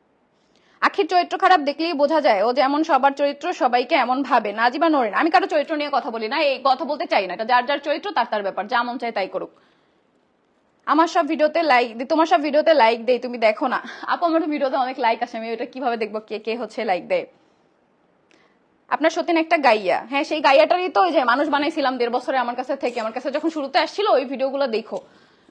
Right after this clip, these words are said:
ঠিক আছে, যে কিভাবে আসছিল, কিভাবে ছিল। তো, তো কানারে হাইকোর্ট দেখাইছি আমি, বুঝো নাই? আর সেই এখন আমার পিছনে পড়ে আসছে। আখি একটা ফাজিল মহিলা। আপু, ও কি মহিলা সেগুলো নিয়ে আমাকে কমেন্ট করো না, ঠিক আছে?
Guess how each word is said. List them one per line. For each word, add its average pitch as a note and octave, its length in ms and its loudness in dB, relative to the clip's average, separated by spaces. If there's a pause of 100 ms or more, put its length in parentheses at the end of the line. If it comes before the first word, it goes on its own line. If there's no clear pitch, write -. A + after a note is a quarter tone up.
(100)
ঠিক E4 120 -4
আছে, F#4+ 180 -2
যে B3+ 100 -4
কিভাবে C#4 300 0
আসছিল, A#3+ 300 -2
কিভাবে C4+ 320 -4
ছিল। A3 260 -6
তো, D#3 280 -10
তো A3 60 -8
কানারে B3 340 2
হাইকোর্ট A#3 300 0
দেখাইছি G3 380 -4
আমি, E3+ 160 -8
বুঝো A3 200 -6
নাই? D#4+ 220 -2 (720)
আর A#3 120 4
সেই F#4+ 160 2
এখন E4+ 220 6
আমার D4 200 4
পিছনে C#4 380 0
পড়ে A3+ 220 2
আসছে। F#3 360 -2 (2000)
আখি C4+ 160 -2
একটা D4+ 160 -2
ফাজিল D4+ 320 2
মহিলা। C#4+ 220 4
আপু, F4+ 120 4
ও D#4 200 6
কি F#4+ 140 -6
মহিলা G#4+ 260 2
সেগুলো F4+ 300 2
নিয়ে F#4 140 4
আমাকে D#4+ 240 2
কমেন্ট E4 300 2
করো D#4+ 240 0
না, E4+ 140 2
ঠিক F#4 180 -6
আছে? G4+ 240 -2